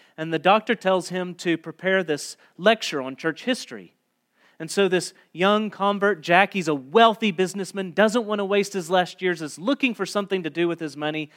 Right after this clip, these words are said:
to leave some kind of enduring legacy. And he hears this lecture and he asks Murray, "Why, why doesn't anyone know of the Puritans and the English reformers anymore? Why don't we know these things?" And so it was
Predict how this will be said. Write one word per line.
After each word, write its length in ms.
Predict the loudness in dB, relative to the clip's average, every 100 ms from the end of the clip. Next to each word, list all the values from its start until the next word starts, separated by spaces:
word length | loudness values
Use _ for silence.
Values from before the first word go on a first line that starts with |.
| _ -6
to 140 | -2
leave 240 | 2 2 2
some 280 | -2 -4 0
kind 200 | 0 0
of 120 | -2
enduring 480 | -6 -4 -2 -2 0
legacy. 580 | 0 0 -4 -18 -20 _ _ _ _ _ _ _ _
And 160 | -2
he 120 | 0 2
hears 320 | 2 0 0
this 200 | -4 0
lecture 400 | 0 0 -4 -4
and 80 | 0
he 120 | 2
asks 260 | 2 0
Murray, 320 | -4 -2 -4 -8 _
"Why, 640 | -2 4 6 6 4 0 -4 _ _ _ _ _ _ _ 0
why 220 | 4 4
doesn't 360 | 4 2 2
anyone 520 | 2 2 2 0 0 2
know 260 | 4 4
of 120 | 2
the 80 | -2
Puritans 580 | -8 -2 -2 -2 -4 -10
and 80 | -8
the 100 | -4
English 380 | -2 0 -2 -2
reformers 720 | -6 -4 -4 -2 -4 -6 -10 -8
anymore? 400 | -6 -6 -6 0
Why 160 | 2
don't 160 | 2 2
we 80 | 0
know 280 | 2 2
these 260 | 2 -2 -4
things?" 520 | -8 -8 -12 -20 -20 _ _ _ _ _ _ _ _ _ _ _ _ _ -20
And 160 | -14
so 260 | 0 4 4
it 80 | 2
was 640 | 4 4 4 -2 -10 -16